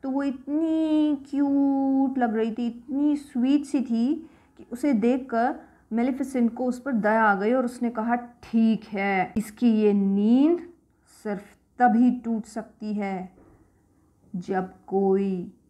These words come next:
इसका सच्चा दोस्त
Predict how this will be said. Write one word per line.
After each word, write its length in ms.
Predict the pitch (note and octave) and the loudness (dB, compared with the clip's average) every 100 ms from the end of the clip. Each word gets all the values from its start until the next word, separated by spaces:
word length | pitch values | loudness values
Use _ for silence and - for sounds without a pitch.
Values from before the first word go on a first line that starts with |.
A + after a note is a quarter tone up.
| _ _ - | _ _ -14
इसका 440 | F#3+ - - G3 F#3+ - _ - | -14 -14 -10 -8 -8 -16 _ -2
सच्चा 760 | C#4+ C#4 - _ C4+ B3 A3+ | -2 -2 -16 _ 0 2 4
दोस्त 840 | G#3 F#3+ G3 F#3+ F3 D3+ E3+ _ - | 0 2 2 4 2 -6 -16 _ -20